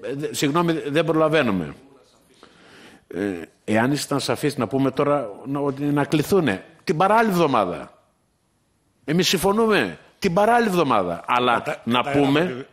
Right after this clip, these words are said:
Speaker 2: καταγράφω τη θέση σας, να κάνουμε τον κύκλο των κομμάτων και
Speaker 1: Τώρα,
Speaker 2: θα
Speaker 1: όσον αφορά, δεν έχουμε πρόβλημα με ποια σειρά θα έρθουνε.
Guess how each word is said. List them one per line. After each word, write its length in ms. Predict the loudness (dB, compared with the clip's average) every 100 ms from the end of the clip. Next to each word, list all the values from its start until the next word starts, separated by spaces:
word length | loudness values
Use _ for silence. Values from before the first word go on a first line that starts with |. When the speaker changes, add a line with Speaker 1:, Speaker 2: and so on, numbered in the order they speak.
| -12
Speaker 2:
καταγράφω 520 | -8 -6 -4 -4 -6
τη 100 | -10
θέση 220 | -10 -8
σας, 120 | -10
να 60 | -10
κάνουμε 200 | -10 -10
τον 100 | -12
κύκλο 260 | -12 -10
των 140 | -12 -12
κομμάτων 460 | -10 -6 -6 -8
και 80 | -6
Speaker 1:
Τώρα, 260 | 0 2 4
Speaker 2:
θα 60 |
Speaker 1:
όσον 320 | 4 2 4 2
αφορά, 420 | 4 4 4 4
δεν 120 | 4
έχουμε 280 | 2 4 2
πρόβλημα 600 | 4 4 4 4 4 2 -2 -8 -10
με 260 | -6 0 0
ποια 220 | 0 0
σειρά 320 | 2 2 2
θα 100 | 2
έρθουνε. 560 | 0 0 2 2 0 -2